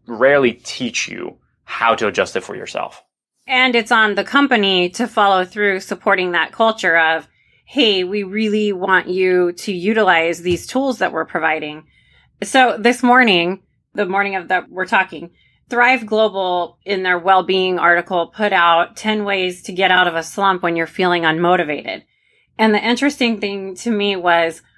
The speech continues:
Speaker 2: one of the ten ways was try using a standing desk. And the quote was from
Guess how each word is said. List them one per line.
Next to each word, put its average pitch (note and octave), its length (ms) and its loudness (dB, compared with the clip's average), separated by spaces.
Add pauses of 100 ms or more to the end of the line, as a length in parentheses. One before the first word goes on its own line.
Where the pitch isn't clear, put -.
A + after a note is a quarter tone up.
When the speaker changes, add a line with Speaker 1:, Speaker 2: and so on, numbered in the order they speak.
(160)
Speaker 2:
one G3+ 320 2
of F3+ 180 -2
the F#3+ 160 2
ten F#3 360 -2
ways G3+ 380 0
was F3+ 240 -4
try F#3 560 0
using F3 720 -4
a E3+ 60 -10
standing D#3+ 480 -4
desk. - 480 -2 (760)
And G#3 560 2 (100)
the F#3+ 520 2
quote G#3+ 460 2
was F#3+ 260 -4
from F3 640 0